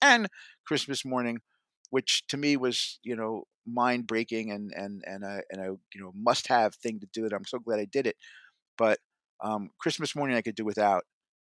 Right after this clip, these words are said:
Christmas Eve, it's, it's the place to be. And, and I, I could see, my theory is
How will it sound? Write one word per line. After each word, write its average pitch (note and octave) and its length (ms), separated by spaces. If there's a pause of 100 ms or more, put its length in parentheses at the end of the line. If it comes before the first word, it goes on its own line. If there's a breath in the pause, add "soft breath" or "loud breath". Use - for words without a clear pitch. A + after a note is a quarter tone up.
(480)
Christmas C3+ 380
Eve, A2+ 380
it's, - 320
it's G2 180
the G#2 80
place G#2 240
to G#2+ 100
be. G2+ 160
And, A2 220
and C#3+ 140
I, A#2 60 (200)
I D3 60
could C#3+ 160
see, D#3 400 (600 soft breath)
my E3 140
theory E3 420
is B2+ 300